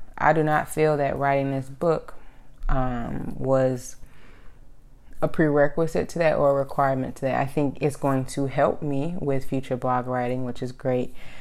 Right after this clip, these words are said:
But again, I did not write this book in order to create a blog. Um, so those are the reasons why I did not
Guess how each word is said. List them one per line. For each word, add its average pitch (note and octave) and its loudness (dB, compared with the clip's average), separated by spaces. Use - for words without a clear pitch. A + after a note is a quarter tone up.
But C3+ 4
again, C3 0
I C3+ 2
did C3+ 2
not C3 2
write B2+ 2
this B2 -4
book B2 -2
in B2+ -6
order B2 -2
to B2+ -6
create A#2+ -6
a C#3 -6
blog. B2 -6
Um, D3+ 0
so D#3 8
those F#3 8
are F#3 4
the E3+ 4
reasons D3 2
why C3+ 4
I - 2
did B2 0
not A#2+ -2